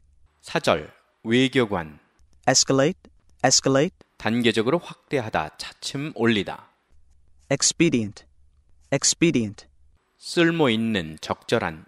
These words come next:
Speaker 1: 이기적인.
Speaker 2: Feign. Feign.
Speaker 1: 모모인 채 하다, 가장하다, 꾸미다.
Speaker 2: Flare. Flare.
Speaker 1: 스타일이 세련됨, 예민한 직감.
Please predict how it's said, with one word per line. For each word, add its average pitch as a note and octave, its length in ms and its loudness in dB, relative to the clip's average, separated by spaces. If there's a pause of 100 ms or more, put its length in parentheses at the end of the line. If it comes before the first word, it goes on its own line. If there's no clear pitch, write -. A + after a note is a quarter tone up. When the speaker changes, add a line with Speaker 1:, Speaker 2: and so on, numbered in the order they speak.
(140)
Speaker 1:
이기적인. G2 720 -4 (840)
Speaker 2:
Feign. A#2 520 0 (720)
Feign. A#2 540 0 (600)
Speaker 1:
모모인 A#2 440 2
채 - 160 -6
하다, D#2+ 480 -10 (240)
가장하다, G#2 720 -2
꾸미다. G#2+ 520 -4 (680)
Speaker 2:
Flare. B2+ 560 0 (560)
Flare. B2+ 540 0 (420)
Speaker 1:
스타일이 C#3 500 -2
세련됨, A2+ 1200 0 (180)
예민한 A2 520 2
직감. D2+ 540 -8